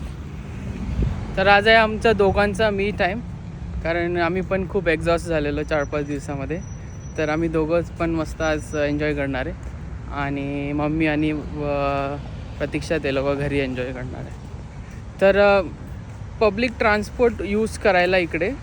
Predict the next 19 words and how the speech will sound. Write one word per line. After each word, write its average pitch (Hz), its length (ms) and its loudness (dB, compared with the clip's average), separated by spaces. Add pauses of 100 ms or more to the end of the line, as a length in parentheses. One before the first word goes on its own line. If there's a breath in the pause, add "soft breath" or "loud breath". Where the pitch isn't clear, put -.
प्रेस्टोचं 202 460 0
कार्ड 175 280 6
असतं. 156 240 -2
हेच 202 260 0
कार्ड 190 300 4
तुम्ही 190 240 -2
बस, 170 580 2
ट्रेन 170 360 2 (560)
आणि 160 280 0
गो 170 180 0
ट्रेनमध्ये 180 460 2
वापरू 160 280 0
शकता. - 320 -8 (640)
तर 160 60 -6
आता 160 160 -2
बरेच 170 260 0
दिवस 185 140 2
झालं, 160 600 4
अ, 147 380 -2